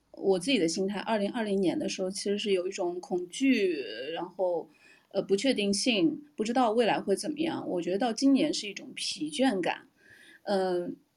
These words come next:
就包括因为我身边也有做餐饮的朋友，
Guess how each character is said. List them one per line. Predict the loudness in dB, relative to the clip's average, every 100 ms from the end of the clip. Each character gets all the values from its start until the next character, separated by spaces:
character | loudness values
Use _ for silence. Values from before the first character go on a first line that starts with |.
| 0
就 | 2
包 | 2
括 | 4 4
因 | 4
为 |
我 | 2
身 | 2 0
边 | 0
也 |
有 | 2 2
做 | -2
餐 | -4 -4 -2
饮 | -2
的 | -2
朋 | -4 -6 -6
友， | -6 -8